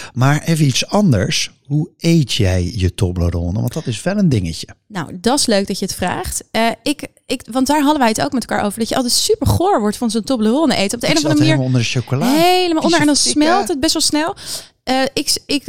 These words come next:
Speaker 2: at hem altijd dat je dus zo'n stukje afkrakt naar de kant waar dus niet de rest van de chocola
Speaker 1: Ja?
Speaker 2: zit. Dus eigenlijk naar rechts. Als
Speaker 1: Van
Speaker 2: je die
Speaker 1: de
Speaker 2: reep
Speaker 1: reep... af? Van je
Speaker 2: Ja,
Speaker 1: af?
Speaker 2: precies.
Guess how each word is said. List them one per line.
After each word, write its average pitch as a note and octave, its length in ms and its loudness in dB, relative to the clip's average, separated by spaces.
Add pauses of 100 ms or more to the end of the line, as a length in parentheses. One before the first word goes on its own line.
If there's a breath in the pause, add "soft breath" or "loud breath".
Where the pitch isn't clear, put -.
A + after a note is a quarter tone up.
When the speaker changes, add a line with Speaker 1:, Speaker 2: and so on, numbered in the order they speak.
Speaker 2:
at - 180 0
hem D4 140 2
altijd B3+ 400 2
dat A3+ 160 0
je A3+ 60 -2
dus G#3 200 2
zo'n G3 260 -4
stukje - 400 -6
afkrakt - 680 -4
naar G#3 380 -2
de G3+ 120 -14
kant A#3 320 0
waar F#3+ 140 0
dus F#3 140 -4
niet A3+ 380 4
de F#3 180 2
rest G3 200 2
van C#4 100 0
de B3+ 60 2
chocola C#4 360 2
Speaker 1:
Ja? - 60 2
Speaker 2:
zit. D#4+ 220 0
Dus C4 140 0
eigenlijk A#3 340 -2
naar E3+ 160 -4
rechts. A3 460 0
Als A#3+ 120 -2
Speaker 1:
Van - 160 2
Speaker 2:
je B3 80 4
die B3 40 4
Speaker 1:
de A#3+ 100 4
Speaker 2:
reep C4 80 0
Speaker 1:
reep... D#3 200 0
af? - 560 -2
Van A3+ 220 0
je B3 60 2
Speaker 2:
Ja, - 80 0
Speaker 1:
af? C4 280 -4
Speaker 2:
precies. D#4 680 2